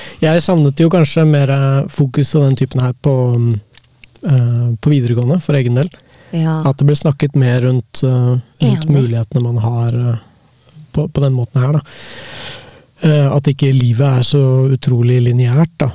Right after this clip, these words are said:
Speaker 1: og at alle skal gjetes videre som en saueflokk.
Speaker 2: Mm.
Speaker 1: Eh, vi er jo et lite land, så vi har jo på en måte privilegiet i det, at vi er få, og da kan vi også ha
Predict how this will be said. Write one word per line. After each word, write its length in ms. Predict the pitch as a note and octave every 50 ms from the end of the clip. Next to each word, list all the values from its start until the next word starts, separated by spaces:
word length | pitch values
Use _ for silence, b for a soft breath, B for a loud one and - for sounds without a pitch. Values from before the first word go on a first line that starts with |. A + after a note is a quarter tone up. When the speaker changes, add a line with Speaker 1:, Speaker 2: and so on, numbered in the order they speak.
| - _ -
Speaker 1:
og 140 | D3 C3+ B2+
at 80 | - A#2
alle 240 | A#2 A2+ A2+ A#2 A2+
skal 400 | - - C#3 B2 A#2+ A#2+ B2 B2+
gjetes 560 | C3 C3 C3+ C3 A2+ - - - C#3 - -
videre 400 | D#3 C#3 B2 A2+ A2+ A#2+ C#3+ C#3+
som 160 | - - C#3+
en 60 | C#3 B2+
saueflokk. 640 | - C#3+ C3 A#2+ A#2+ - - C#3 C3+ - - - - - - -
Speaker 2:
Mm. 440 | G3+ G3+ F3+ D#3 C#3+ D3 D#3+ F#3 - - - _ _ D3+
Speaker 1:
Eh, 460 | C#3 B2 B2 B2 B2 B2 B2 B2 B2+ - _ _ _ - - _ _ _ _ _ _ _ _ -
vi 200 | G3+ D3 C3+ C3+
er 160 | C3+ B2+ B2
jo 100 | B2+ C3
et 140 | C#3 - -
lite 280 | D3+ C3+ B2 - - C3
land, 300 | B2+ B2+ C#3 E3 D#3+ C#3+
så 140 | - - E3
vi 60 | D3+
har 120 | C#3 C3+ C3
jo 80 | A#2+
på 80 | - D3+
en 80 | C#3+
måte 220 | C3 - C3+ B2+ A2
privilegiet 720 | - C#3 C3+ B2 B2 B2+ A#2+ A#2 A2+ A2 A#2+ B2 B2 C3 - b b b b b b b b b b b b -
i 120 | D4 B3+ A#3
det, 160 | C3+ C3 D#3 F#3
at 180 | F#3 D#3+ C#3 - -
vi 60 | D3
er 180 | C3+ B2+ B2+ B2+
få, 220 | - - D3 E3+ F#3+ F3 D3 F3
og 80 | D#3+ C#3+
da 140 | C3+ C3 B2
kan 140 | - C#3+ C3
vi 60 | B2+ B2
også 240 | A#2+ A#2+ - - C3+
ha 360 | B2 B2 B2 A#2+ A2 B2